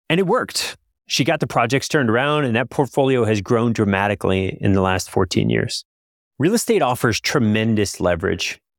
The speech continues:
The first leverage is financing. I can buy a million dollar property with twenty percent down, which is two hundred thousand dollars. If it appreciates at five percent a year,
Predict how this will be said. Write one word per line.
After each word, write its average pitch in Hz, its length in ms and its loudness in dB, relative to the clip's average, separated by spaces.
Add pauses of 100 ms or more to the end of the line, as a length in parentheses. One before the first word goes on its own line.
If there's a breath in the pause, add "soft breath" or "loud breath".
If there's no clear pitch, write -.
The 135 80 2
first 262 260 0
leverage 123 480 0
is 120 120 -2
financing. 104 680 -2 (360)
I 170 40 -2
can 247 160 0
buy 214 100 2
a 147 80 2
million 139 420 2
dollar 127 220 0
property 101 520 0
with 98 120 -4
twenty 143 240 0
percent 117 400 0
down, 95 340 0
which 110 160 -2
is 113 120 -2
two 156 180 0
hundred 117 240 -2
thousand 101 320 0
dollars. 95 420 -2 (460)
If - 160 0
it 175 80 2
appreciates 196 560 0
at 160 100 0
five 131 280 -2
percent 135 260 0
a 113 60 2
year, 101 400 0